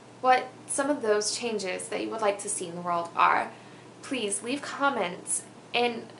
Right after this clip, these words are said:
interact with me. I really, really want to know what you guys think. Thank you for watching.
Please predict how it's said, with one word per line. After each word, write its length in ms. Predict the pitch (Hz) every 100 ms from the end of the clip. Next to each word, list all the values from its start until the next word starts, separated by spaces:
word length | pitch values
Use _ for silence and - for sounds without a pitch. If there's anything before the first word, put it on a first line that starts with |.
| - -
interact 720 | 262 262 285 240 208 214 -
with 140 | 208
me. 160 | 196 175
I 140 | 185
really, 440 | 214 247 269 262 226
really 280 | 247 240 214
want 420 | 196 214 196 -
to 120 | -
know 520 | 208 208 226 202 180 180 - - - -
what 400 | 214 214 226 247
you 160 | 247 240
guys 340 | 233 202 196
think. 580 | - - 165 151 - - - - - - - - - -
Thank 200 | 247 240
you 120 | 277
for 180 | 269 226
watching. 640 | 190 185 - 170 170 196